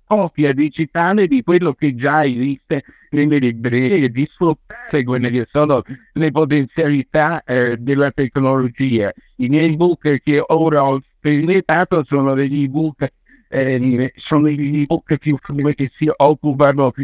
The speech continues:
delle tematiche del viaggio, per cui racconti di viaggi con video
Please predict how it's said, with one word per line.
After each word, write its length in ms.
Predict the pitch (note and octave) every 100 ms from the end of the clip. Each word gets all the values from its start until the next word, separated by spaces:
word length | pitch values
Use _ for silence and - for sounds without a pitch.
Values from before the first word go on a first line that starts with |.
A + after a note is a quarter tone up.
| B2+
delle 300 | C3+ C#3+ C#3
tematiche 600 | C#3+ C#3 C#3+ C#3+ D3 B2+
del 200 | B2+ C#3 C3
viaggio, 600 | F#3+ F#3+ C3+ A#2+ A2+ A#2
per 200 | B2 A2+
cui 240 | D3 C#3
racconti 500 | C3 - C#3+ C3 B2+
di 140 | B2
viaggi 680 | A#2+ B2 D#3+ C#3+ A#2+ A#2+ A#2+
con 260 | A#2 B2 B2
video 640 | A2+ C#3 D3+ A#2+ B2+ A#2+